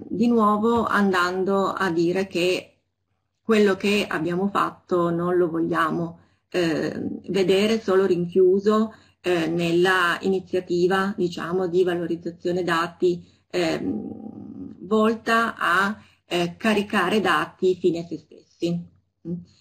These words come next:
Se facessimo questo avremmo fatto solo parte del, del nostro lavoro.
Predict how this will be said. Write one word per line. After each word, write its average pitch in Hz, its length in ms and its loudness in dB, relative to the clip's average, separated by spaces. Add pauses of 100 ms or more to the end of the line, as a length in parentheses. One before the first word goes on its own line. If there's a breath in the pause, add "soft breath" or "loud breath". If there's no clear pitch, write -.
(120)
Se 233 180 2
facessimo 214 540 0
questo 180 340 -2
avremmo 180 640 0
fatto 160 380 -6
solo 175 300 0
parte 180 640 -2 (260)
del, 151 500 -2
del 170 120 -2
nostro 165 360 -6
lavoro. 147 600 -10